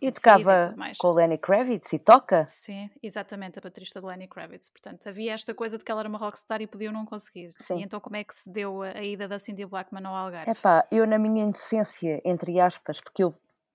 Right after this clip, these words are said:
Speaker 1: faço tudo assim, epá, eu pergunto, o não é garantido. E eu entrei em
Speaker 2: Claro.
Speaker 1: contacto, mandei-lhe uma mensagem no MySpace.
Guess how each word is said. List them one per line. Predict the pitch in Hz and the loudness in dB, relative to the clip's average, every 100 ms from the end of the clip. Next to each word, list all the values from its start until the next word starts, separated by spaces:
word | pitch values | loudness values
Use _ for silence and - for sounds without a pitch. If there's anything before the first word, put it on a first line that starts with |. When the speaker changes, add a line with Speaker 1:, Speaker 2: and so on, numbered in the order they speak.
| _ - - - | _ -20 -6 4
Speaker 1:
faço | 196 - | 4 4
tudo | 202 185 | -4 -2
assim, | 185 - 208 240 | -2 -2 -6 -2
epá, | 220 | 2
eu | 208 226 | 4 2
pergunto, | 226 180 170 170 160 - - | 2 0 2 -2 -4 -12 -6
o | 202 | 0
não | 208 214 | 2 4
é | 196 | 4
garantido. | 190 190 185 165 160 139 - - | 4 4 0 -4 -6 -6 -20 -10
E | 196 | -2
eu | 208 | 0
entrei | 226 214 226 | 0 2 2
em | 220 | 2
Speaker 2:
Claro. | - | 2
Speaker 1:
contacto, | 220 220 214 | 4 6 4
mandei-lhe | 208 233 240 | 2 2 2
uma | 247 | 2
mensagem | 254 269 247 269 | 2 2 2 2
no | 269 | 2
MySpace. | 277 277 - - 208 - - - | 0 -2 0 4 4 2 -12 -20